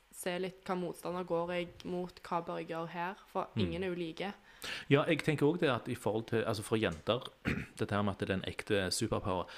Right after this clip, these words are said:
Speaker 2: Jeg kan jo si med hånden på hjertet at jeg hadde sannsynligvis hatt en sjanse på å banke deg, og det var hvis jeg klarte å få inn et slag før noen ting annet skjedde.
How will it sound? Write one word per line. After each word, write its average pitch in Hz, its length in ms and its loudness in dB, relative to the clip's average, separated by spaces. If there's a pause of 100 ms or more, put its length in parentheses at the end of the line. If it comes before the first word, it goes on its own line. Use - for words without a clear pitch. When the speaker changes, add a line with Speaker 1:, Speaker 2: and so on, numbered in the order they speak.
(140)
Speaker 2:
Jeg 120 140 6
kan 120 100 2
jo 120 80 4
si 110 220 2
med 101 100 -2
hånden 104 180 0
på 107 60 4
hjertet - 240 0
at 117 160 0
jeg 95 240 2
hadde 95 240 2
sannsynligvis 101 400 -4
hatt 98 160 -6 (100)
en 101 140 0
sjanse 101 400 -2
på 90 120 -2
å 87 640 0 (240)
banke 107 320 0
deg, 107 160 0
og 90 80 0
det 92 120 0
var 92 100 0
hvis - 100 -6
jeg 95 100 -2
klarte 87 220 -8
å - 40 -20
få - 120 -8
inn 87 120 -2
et - 80 -10
slag 87 360 0
før 87 160 -2
noen 85 220 -2
ting 98 120 -2
annet 95 200 -6
skjedde. 95 360 0